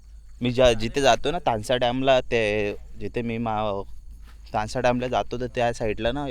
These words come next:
रात्रीच्या एकदम असं काजूला असे चमकतात, असं वाटतं की लाइटिंग लावलेलं, खूप भारी वाटतं. तर इकडे कुठे, इकडे जर मला दिसलं तसं, तर तुम-, तुम्हाला मी नक्की व्हिडिओमध्ये दाखवेन, खूप भारी वाटेल तुम्हाला पण बघायला. एकदम भारी वाटतो. कॅम्पिंगचा आल्या-,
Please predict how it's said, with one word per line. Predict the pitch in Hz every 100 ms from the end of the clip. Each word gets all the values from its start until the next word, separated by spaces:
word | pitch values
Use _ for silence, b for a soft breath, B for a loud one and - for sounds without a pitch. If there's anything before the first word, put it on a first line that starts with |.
| 110 -
रात्रीच्या | 104 - 117 117
एकदम | 123 113 120
असं | 120 135
काजूला | 113 104 120 131
असे | 127 127
चमकतात, | 113 110 117 123 117 b b b
असं | - 139
वाटतं | 127 143
की | 143
लाइटिंग | 127 120 - 131
लावलेलं, | 113 110 117
खूप | - 143
भारी | 123 113
वाटतं. | 113 107 - 113 b b b b b - -
तर | 127 135
इकडे | 135 120 139
कुठे, | 143 139 143 123 -
इकडे | 123 139 147
जर | 151
मला | 147 151
दिसलं | 147 123 151 160
तसं, | 139 143
तर | 135
तुम-, | 131 131 127
तुम्हाला | 117 127 135
मी | 143
नक्की | 135 123 - 143
व्हिडिओमध्ये | 131 120 123 117
दाखवेन, | 110 107 123 117
खूप | 139
भारी | 127 110 101
वाटेल | 104 104 101
तुम्हाला | 110 104 107
पण | 107
बघायला. | 101 101 104 - - b b b b -
एकदम | 101 113 135 135
भारी | 104 113
वाटतो. | 127 104 120
कॅम्पिंगचा | 123 113 110 120 139 147 151 147 - 170
आल्या-, | 156 123 160 156